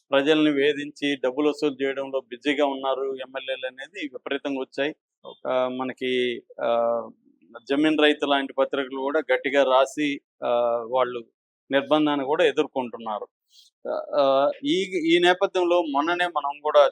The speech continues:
Speaker 1: చెప్పుకున్నాం, గుంటూరు తూర్పు, ఆ, నియోజకవర్గం ఎమ్మెల్యే మహమ్మద్ నసీర్ ఒక వీడియో బయటకు వచ్చింది. అది గుంటుపల్లి వాణి అనే ఒక తెలుగుదేశం మహిళా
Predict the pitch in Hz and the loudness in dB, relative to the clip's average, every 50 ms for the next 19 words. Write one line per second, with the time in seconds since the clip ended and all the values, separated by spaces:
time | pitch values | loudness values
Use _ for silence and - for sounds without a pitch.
0 | - - 139 123 _ - 143 147 156 170 165 123 117 151 170 180 - 202 196 190 | 2 -2 -4 -4 _ -4 -2 0 0 0 -2 0 0 0 2 4 8 8 8 8
1 | 175 170 - _ - 160 175 175 - - 160 139 131 123 - _ _ _ _ - | 8 4 0 _ 2 2 2 2 2 0 -2 -2 -2 -4 -6 _ _ _ _ 0
2 | 131 123 123 123 123 127 143 143 143 135 127 - 139 131 120 127 135 135 127 131 | 2 4 4 4 2 2 2 2 0 0 0 0 0 0 0 -2 -4 -2 -2 -2
3 | 135 135 139 143 139 147 156 170 160 135 131 - - 147 151 156 143 - 143 127 | -2 -2 -4 -2 2 2 2 2 2 0 -2 -2 0 2 0 0 0 0 -4 -4
4 | 131 143 139 - - 180 165 - - - _ _ _ _ _ _ _ _ _ _ | -2 -4 -2 2 4 4 4 4 2 -4 _ _ _ _ _ _ _ _ _ _
5 | - 143 139 - 143 139 147 151 143 156 143 131 135 139 139 - - 143 120 - | -2 -2 0 0 0 0 2 2 2 2 2 2 2 0 0 -2 -6 -8 -6 -6
6 | 143 135 139 160 175 175 - - 139 139 139 123 110 139 160 180 196 190 190 175 | -6 -4 -2 -2 -2 -2 0 0 -2 -2 -2 -4 -6 -6 -2 0 0 0 2 0
7 | 160 160 151 135 131 135 151 165 170 165 160 156 156 147 143 139 - _ _ - | 0 0 0 2 4 4 4 4 4 2 -2 -2 -2 -4 -4 -4 -8 _ _ -6
8 | 135 123 - 131 123 - - 139 143 151 147 135 143 139 143 147 131 123 120 120 | -6 -4 -2 -4 -4 -4 -4 -4 -2 -2 -2 -2 -2 -2 -2 -4 -6 -6 -6 -4
9 | 135 139 143 143 139 123 | 0 4 6 6 6 4